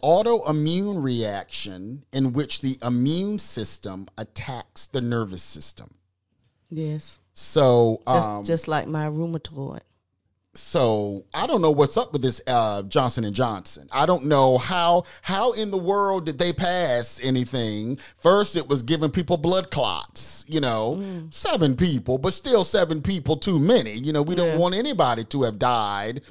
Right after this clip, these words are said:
Speaker 2: Yeah.
Speaker 1: or, or whatever, to have gotten sick from anything. And now they're saying this Guillain-Barré syndrome. So I don't know. I don't know. You know, I don't know what's going on <laughs> with Johnson and Johnson, but, um,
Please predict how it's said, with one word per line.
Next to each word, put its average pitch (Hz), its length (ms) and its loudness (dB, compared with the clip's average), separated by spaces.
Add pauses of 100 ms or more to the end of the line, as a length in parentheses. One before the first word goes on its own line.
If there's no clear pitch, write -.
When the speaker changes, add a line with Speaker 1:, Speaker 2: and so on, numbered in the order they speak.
(200)
Speaker 2:
Yeah. 175 100 -8
Speaker 1:
or, 123 320 6
or 127 280 8
whatever, 127 480 2
to 135 260 0
have 110 320 -2
gotten 113 260 0
sick - 420 -4
from 107 380 -2 (500)
anything. 127 680 0
And 123 160 2
now 147 300 2
they're 127 180 -2
saying 127 420 -2
this 131 300 0 (420)
Guillain-Barré 131 1800 2
syndrome. 82 720 -8
So 92 520 -4 (580)
I 147 120 4
don't 175 200 2
know. 175 400 6 (240)
I 135 140 0
don't 147 180 0
know. 135 420 2 (100)
You 135 100 -2
know, 120 240 -2
I 127 80 0
don't 139 140 -4
know 139 80 0
what's 139 180 -4
going 143 260 -2
on 135 160 4 (100)
<laughs> - 100 -16
with - 200 0
Johnson - 800 -4
and 131 160 -4
Johnson, 135 800 -6
but, 117 180 -6
um, 107 420 -8